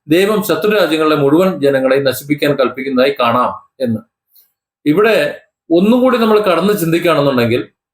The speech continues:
നോഹയുടെ കാലത്ത് ഒരു പെട്ടകം ഉണ്ടാക്കിയിട്ട് ഈ ലോകത്തിലുള്ള മുഴുവൻ, ആ, ജീവജാലങ്ങളെ, മനുഷ്യരെ അടക്കം ഇണകളെ,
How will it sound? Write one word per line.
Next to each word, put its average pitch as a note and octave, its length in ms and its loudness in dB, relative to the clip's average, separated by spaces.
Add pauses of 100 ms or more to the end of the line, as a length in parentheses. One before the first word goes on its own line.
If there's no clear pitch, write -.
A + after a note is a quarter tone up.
(240)
നോഹയുടെ F#3+ 480 2
കാലത്ത് D3+ 720 -2
ഒരു D#3 100 4
പെട്ടകം F3+ 460 0
ഉണ്ടാക്കിയിട്ട് C#3 600 -2 (200)
ഈ E3+ 140 4
ലോകത്തിലുള്ള E3 880 0 (220)
മുഴുവൻ, F#3 760 0
ആ, C#3+ 400 0
ജീവജാലങ്ങളെ, D#3 640 2
മനുഷ്യരെ D3 400 0
അടക്കം C#3+ 440 0
ഇണകളെ, D3+ 540 0